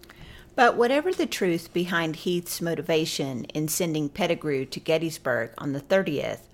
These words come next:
we seriously doubt whether it was to, quote, unquote, "get those shoes" that fifteen thousand Confederates marched to Gettysburg the next day on July first.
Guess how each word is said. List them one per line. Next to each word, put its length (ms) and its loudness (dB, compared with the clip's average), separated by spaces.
we 100 0
seriously 640 -2
doubt 400 6
whether 260 0
it 140 0
was 220 -2
to, 360 -2
quote, 500 4
unquote, 600 0
"get 280 4
those 240 4
shoes" 640 0
that 200 2
fifteen 500 2
thousand 500 6
Confederates 800 2
marched 420 -2
to 60 -4
Gettysburg 720 -2
the 80 -2
next 340 -2
day 500 0
on 160 -4
July 320 -4
first. 720 -6